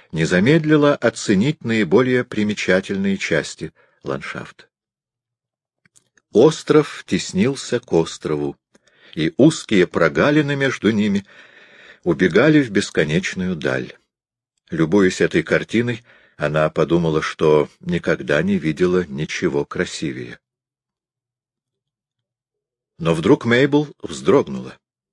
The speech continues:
Ей почудилось, что в кустах, окаймляющих берег противоположного острова, мелькнула человеческая фигура. Ширина протоки в этом месте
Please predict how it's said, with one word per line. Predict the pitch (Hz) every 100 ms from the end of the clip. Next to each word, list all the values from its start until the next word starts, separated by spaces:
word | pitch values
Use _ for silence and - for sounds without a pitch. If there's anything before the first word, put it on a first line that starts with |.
| _ _ _ _ _ _ _ _ _ _
Ей | 71 87 147
почудилось, | 139 131 - 80 131 151 - - _ _ _ _ _ -
что | - 98
в | -
кустах, | 104 - - 101 120 -
окаймляющих | 117 - 123 107 117 113 - 113 87
берег | 101 110 110
противоположного | - 101 113 107 110 101 104 98 101
острова, | - 98 - - 95 101 _ _ _ _ _ -
мелькнула | 92 104 98 107 131 135
человеческая | - 98 98 95 113 - - - 107 110
фигура. | - 101 90 85 62 - _ _ _ _ _ _ _ _ _ _ _ _ _
Ширина | - 87 78 87 107
протоки | 95 82 107 104 90
в |
этом | 98 98 82
месте | 80 - -